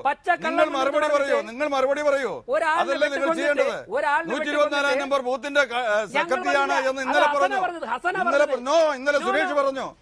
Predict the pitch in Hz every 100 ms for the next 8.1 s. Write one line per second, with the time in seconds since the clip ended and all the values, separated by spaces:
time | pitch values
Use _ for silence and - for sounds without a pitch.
0 | _ 160 233 294 - 269 285 269 285 262
1 | 320 - 359 294 220 254 277 269 294 311
2 | 285 285 285 339 277 262 330 330 330 196
3 | - _ _ 185 311 359 370 339 - 320
4 | 311 311 294 240 254 294 330 - 254 254
5 | 285 330 339 330 277 269 247 285 311 302
6 | 330 349 330 330 320 302 349 339 381 349
7 | 277 247 339 330 330 330 294 262 220 160